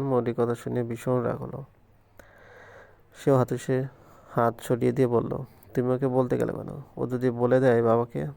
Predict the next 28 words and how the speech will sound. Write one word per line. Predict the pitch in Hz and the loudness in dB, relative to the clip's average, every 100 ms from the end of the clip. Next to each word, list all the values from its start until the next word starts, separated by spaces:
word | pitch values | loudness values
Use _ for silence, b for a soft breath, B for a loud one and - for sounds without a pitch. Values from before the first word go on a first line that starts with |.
| - | -10
তখন | 131 139 127 | -8 -6 -4
তো | 135 120 | -2 2
বাবা | 117 127 117 - | 2 2 0 -2
তোমার | 120 120 | -2 -2
উপর | 120 123 123 | -4 -6 -8
ভীষণ | 127 131 127 | -6 -4 -2
মন | 120 117 | -4 -6
খারাপ | 123 - - | -6 -8 -10
করবে।" | - - - B B B B B _ - | -14 -14 -18 B B B B B _ -8
"ওকে | 127 135 120 | -4 -2 2
বলার | 117 117 117 | 4 4 2
একটা | 131 123 | 0 2
কারণ | 110 110 98 | 2 2 -4
আছে, | - - 135 - | -8 -12 -12 -2
কারণ | 120 120 120 107 | 2 2 2 -2
আপনি | 127 123 120 123 | -4 -4 -2 0
মৌরিকে | 120 117 120 | 0 0 -4
একটা | 120 120 - | -4 -6 -6
সিক্রেট | 117 - 120 - | -12 -4 -6 -2
কথা | 131 127 113 147 147 117 | -2 0 0 -4 -6 -2
বলেছিলেন, | 117 113 - - - B B B B _ | -2 -2 -6 -12 -12 B B B B _
সে | - | -6
তার | 131 123 117 | 0 2 4
বাবাকে | 117 117 - 127 | 4 2 -4 -6
সেটা | 131 135 123 120 | -2 2 2 0
বলে | 113 - | -4 -4
দিয়েছে, | - - - - _ _ - | -8 -10 -16 -18 _ _ -10
সেজন্য | 131 123 127 | -8 -4 -4